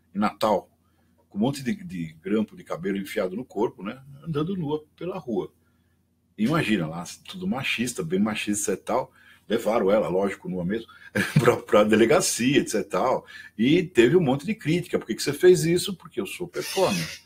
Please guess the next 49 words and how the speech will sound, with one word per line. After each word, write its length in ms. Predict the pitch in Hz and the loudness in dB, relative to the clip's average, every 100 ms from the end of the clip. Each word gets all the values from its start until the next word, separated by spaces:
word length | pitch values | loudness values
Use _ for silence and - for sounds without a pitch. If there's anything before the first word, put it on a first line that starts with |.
| _ _ _ _ | _ _ _ _
"E 80 | 110 | -2
por 80 | 170 | 0
que 80 | |
que 60 | 165 | 0
você 120 | 147 | -2
fez 280 | - 127 92 | 0 0 0
isso?" 260 | 85 - 80 | -4 -8 -14
"Porque 320 | - - 90 | -20 -12 -4
eu 340 | 104 135 143 | 0 0 2
acho 300 | 113 120 - - - | 0 0 -4 -10 -6
que 380 | 143 147 143 113 | -4 -2 -4 -4
é 100 | 113 | -6
o 80 | |
corpo 340 | 113 127 123 135 | -2 -2 -2 -6
meu, 340 | 123 123 139 - _ | 4 4 4 -4 _
é 120 | 117 | 0
meu 160 | 117 131 | 0 -2
corpo, 320 | - 127 - | 0 -2 -2
eu 60 | 151 | -6
posso 240 | 147 - | -6 -4
fazer 160 | 151 151 | -6 -6
o 40 | |
que 80 | 151 | -10
eu 40 | |
quiser 320 | - 151 156 - | -14 -10 -10 -8
com 100 | 196 | -8
ele." 280 | 190 170 160 _ _ _ _ _ _ _ _ _ _ - | -4 -4 -8 _ _ _ _ _ _ _ _ _ _ 0
Mas 180 | 226 131 | 2 2
isso 200 | 131 127 | 4 4
é 80 | |
um 460 | 151 190 180 143 113 | 4 4 2 0 0
desacato 580 | 101 113 - 127 113 110 | 0 0 4 4 4 0
ao 100 | 92 | -2
pudor, 580 | - 85 113 131 87 73 | -6 0 4 6 4 0
não 80 | |
sei 140 | 82 - | -10 -8
o 40 | |
que 80 | 90 | -4
lá. 280 | 101 92 - _ _ - | -2 -4 -6 _ _ -4
Quem 140 | 127 | 0
é 60 | 143 | 0
que 120 | 123 | -2
ficou 300 | - - 104 | -8 -4 -2
desacatado? 800 | 85 101 - 92 - 85 80 76 | 0 -2 -4 -6 -2 -2 -2 -6
Acho 140 | 82 | -10
que 60 | - | -10
eram 120 | 117 | -8
as 100 | 123 | -6
mulheres. 580 | 147 156 95 73 - | -4 -2 -2 -2 -10